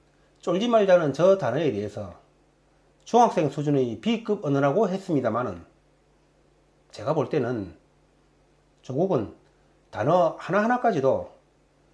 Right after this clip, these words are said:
아주 정밀하게 계산을 해서 선택한 것이라고 봅니다.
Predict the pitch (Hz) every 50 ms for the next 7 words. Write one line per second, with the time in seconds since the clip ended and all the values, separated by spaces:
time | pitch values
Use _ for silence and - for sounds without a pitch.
0 | _ _ _ - 190 220 233 226 196 165 143 - 214 240 254 247 233 220 202 190
1 | 214 220 208 208 - 104 - 156 202 220 208 196 196 190 160 - 139 135 147 139
2 | 143 143 143 147 139 - 135 131 127 139 190 190 143 113 110 101 92 90 82 82